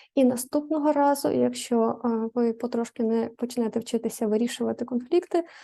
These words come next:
а чергова сварка-тригер знов викине ці всі спогади, весь цей негативний досвід, і ви знову повторите просто, е, той самий паттерн поведінки.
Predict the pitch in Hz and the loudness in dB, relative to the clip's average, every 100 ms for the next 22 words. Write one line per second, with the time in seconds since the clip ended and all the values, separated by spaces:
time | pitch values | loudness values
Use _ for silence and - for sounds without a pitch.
0 | - - - 240 233 247 - _ - 277 | -20 -20 0 6 6 4 -2 _ -4 0
1 | 240 233 233 220 226 - - - 240 226 | 4 4 4 2 -2 -6 -8 0 0 0
2 | - 233 - 285 320 359 381 247 247 233 | -2 -6 -2 0 2 0 -2 -6 2 2
3 | 277 - - 233 233 247 269 254 254 254 | 2 -2 -10 -4 -2 0 2 0 0 -4
4 | - 233 233 - 240 233 226 233 _ _ | -2 0 0 -4 2 2 0 -8 _ _
5 | - - _ - - 262 285 277 262 254 | -20 -20 _ -20 -6 -4 -2 -2 0 -2
6 | 262 233 233 240 - 233 226 214 233 233 | -2 -2 0 -2 -2 0 2 0 -2 0
7 | 226 226 214 302 - 320 - - - _ | 0 0 0 -2 -2 -8 -8 -16 -20 _
8 | - 302 262 247 247 247 302 294 247 - | 0 2 2 0 4 6 6 4 -4 2
9 | 240 262 247 240 240 240 247 247 240 247 | 2 2 -2 -6 -2 -4 -2 0 0 0
10 | 233 240 247 247 240 226 240 233 233 226 | -4 0 -2 -2 -2 -2 -2 -4 -2 -2
11 | 220 233 226 233 233 233 - | -2 -2 -4 -4 -4 -4 -6